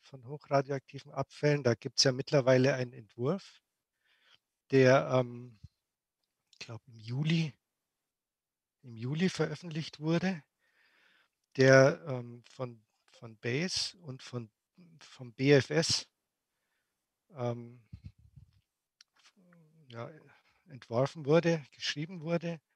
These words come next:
Ich glaub, base ist für das Geosphärenmodell verantwortlich und B F S für das Biosphärenmodell. Und, ähm, das ist ein Dokument, das ist zum, in Teilen zumindest unheimlich detailliert. Und wir haben uns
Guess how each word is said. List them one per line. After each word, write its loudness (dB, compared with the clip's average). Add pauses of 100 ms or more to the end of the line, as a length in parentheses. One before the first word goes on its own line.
(580)
Ich -20
glaub, -6
base 0
ist -8
für -8
das -10
Geosphärenmodell 2
verantwortlich -6
und -20 (360)
B -4
F -2
S -14
für -14
das -20
Biosphärenmodell. -4 (1200)
Und, -12
ähm, -6 (280)
das 2
ist 2
ein -8
Dokument, 2
das -2
ist -6
zum, -6 (120)
in -14
Teilen 4
zumindest -2
unheimlich -4
detailliert. -10 (840)
Und -20
wir -4
haben 0
uns -2